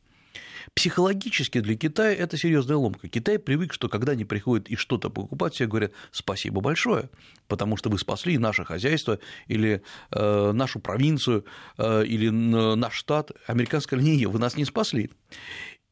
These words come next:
Эм, и вот, э, то есть я считаю, что американская постановка вопроса сделана была очень правильно. Китайцы были не готовы. Вообще китайцы не готовы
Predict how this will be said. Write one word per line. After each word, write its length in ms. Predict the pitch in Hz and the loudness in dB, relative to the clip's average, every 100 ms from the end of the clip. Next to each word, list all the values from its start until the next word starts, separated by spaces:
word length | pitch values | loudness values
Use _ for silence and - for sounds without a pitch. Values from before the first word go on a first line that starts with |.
| _ - | _ -2
Эм, 440 | 113 117 113 117 - | 0 2 0 -2 -2
и 100 | 151 | 0
вот, 260 | 208 262 - - | 2 0 -4 -2
э, 360 | 131 127 127 123 | 4 6 6 4
то 60 | 160 | 2
есть 100 | - _ - _ | -2 _ -20 _
я 180 | 120 233 | 0 0
считаю, 240 | - 135 | 0 -2
что 200 | 107 - | -2 -2
американская 580 | - 127 139 135 95 - | 0 2 2 0 -2 -6
постановка 520 | - - 104 110 - | -6 -4 0 0 -2
вопроса 380 | - 104 196 - | -4 0 0 0
сделана 280 | 98 127 147 | 0 2 2
была 140 | 107 107 | 0 0
очень 320 | 131 - 123 | 0 -2 -2
правильно. 320 | 101 - - - - - - | -2 -4 -8 -20 -20 -20 -8
Китайцы 440 | - 92 208 - | -4 0 0 -2
были 260 | 110 127 131 | -2 0 2
не 180 | 110 107 | 2 0
готовы. 340 | 101 120 107 | 0 -2 -4
Вообще 180 | 104 - | -4 -4
китайцы 480 | 196 151 196 196 151 | -2 -2 0 0 0
не 100 | 143 | 0
готовы 460 | 123 135 - 185 | 2 0 2 0